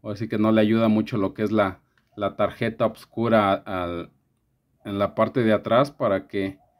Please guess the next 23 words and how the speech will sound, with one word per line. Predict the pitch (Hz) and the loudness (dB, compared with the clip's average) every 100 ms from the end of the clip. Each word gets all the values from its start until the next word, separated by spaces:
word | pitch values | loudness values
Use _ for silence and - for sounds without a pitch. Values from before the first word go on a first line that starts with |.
| _ _ _ - | _ _ _ -14
pues, | 101 | -10
se | - | -4
enfoque | 98 95 110 110 110 | -4 -4 -6 -2 0
bien | 107 107 107 | 2 2 2
lo | 101 | -2
que | - | -4
es | 104 104 | -6 0
la, | 95 101 104 | -2 -2 -8
la | 90 87 | -8 -8
cámara | - 101 110 123 | -4 -2 2 2
y | |
puedan | 120 110 107 107 | 0 0 0 0
ver | 104 | -4
todos | - 110 104 | -4 -2 0
los | 90 | -2
detalles | 85 - 104 107 | -6 -4 -2 -2
que | - 92 | -6 -8
tiene, | 101 101 98 _ _ _ _ _ | -4 -2 -4 _ _ _ _ _
pues, | 101 104 | -10 -8
esta | 107 113 110 | -4 -4 -2
pieza | 107 107 113 | 0 0 0
en | 101 | -2
especial. | 92 - 85 110 117 165 | -4 -8 -8 0 2 0